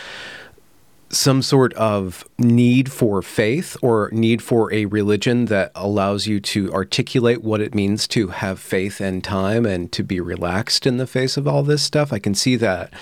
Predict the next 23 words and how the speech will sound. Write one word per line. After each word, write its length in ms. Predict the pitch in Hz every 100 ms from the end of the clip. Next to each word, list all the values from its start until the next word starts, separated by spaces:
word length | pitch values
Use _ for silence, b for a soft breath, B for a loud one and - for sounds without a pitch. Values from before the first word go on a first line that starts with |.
| B B B
the, 640 | 113 107 110 104 92 90 -
um, 340 | 98 90 85 -
the 120 | -
process 560 | - 110 113 - 113 -
that 140 | 98
women 260 | 101 98 92
undergo 720 | 90 - 101 101 - 101 - B B B -
as 480 | 110 98 95 -
conscious 600 | - - 107 - 95 - -
psychological 680 | - 104 98 92 - - 104
beings 720 | 117 120 95 87 104 - - -
in 280 | 123 120
this 320 | 98 - - 85
incredible 640 | 76 - - 101 92 -
project 500 | - 120 123 92 -
that 140 | -
they're 160 | 98 95
just 180 | - -
kind 180 | - 87
of 120 | 92
witnesses 580 | 92 - 147 - 90 -
of. 500 | - 117 - - -
Um, 420 | 104 98 90 90